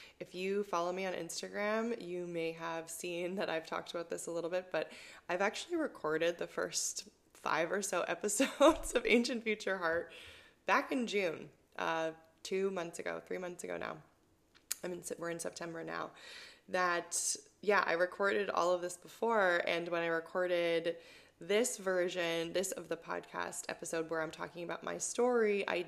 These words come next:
did it with notes. Like, I had a whole outline, agenda, set of notes. And it's funny, I actually, part of my story is that I had a podcast before. It was called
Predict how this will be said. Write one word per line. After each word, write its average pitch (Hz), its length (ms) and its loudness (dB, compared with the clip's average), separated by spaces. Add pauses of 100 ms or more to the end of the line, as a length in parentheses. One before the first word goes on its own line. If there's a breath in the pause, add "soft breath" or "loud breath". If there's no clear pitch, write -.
did 175 200 0
it 170 500 2 (420 loud breath)
with 190 160 -4
notes. - 480 0
Like, 170 200 0
I 170 200 6
had 170 680 2
a 180 80 2
whole 170 720 2 (200)
outline, 175 400 0
agenda, 165 480 -4
set 170 240 -2
of 165 140 -2
notes. 165 420 -4 (440 loud breath)
And 185 580 2
it's 190 180 -4
funny, 202 320 0
I 175 80 2
actually, 202 500 -2 (560)
part 160 160 0
of 165 100 -6
my 180 120 0
story 247 280 4
is 202 100 2
that 185 180 0
I 175 340 2
had 165 180 -2
a - 60 -2
podcast 170 540 -8
before. 202 400 0
It 180 160 0
was 185 180 -2
called 170 500 -2